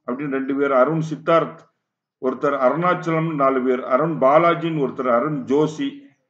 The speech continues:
அருண் கார்த்தி நாலு பேர் வச்சிருக்காங்க. அருண்குமாருங்கிற பேரு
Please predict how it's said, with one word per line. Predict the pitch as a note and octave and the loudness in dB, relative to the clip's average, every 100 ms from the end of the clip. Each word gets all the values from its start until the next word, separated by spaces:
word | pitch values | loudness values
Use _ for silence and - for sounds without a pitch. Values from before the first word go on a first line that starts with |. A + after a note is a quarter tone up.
| A#2 | 0
அருண் | C#3 D#3+ D#3 | 2 2 0
கார்த்தி | B2 C#3+ C#3+ D#3 C#3+ B2+ | 4 4 2 -4 -8 -2
நாலு | A#2+ C3+ | 0 0
பேர் | B2+ B2 | 0 -2
வச்சிருக்காங்க. | A2+ A2 A2 G#2 C3 - _ _ _ | -4 -6 -6 -4 -6 -12 _ _ _
அருண்குமாருங்கிற | B2+ F#3 F3 D#3 D#3+ F3+ F3+ E3+ E3+ D#3 | 0 0 -2 -6 -2 0 0 -2 -4 -2
பேரு | D3 D#3 | -2 -2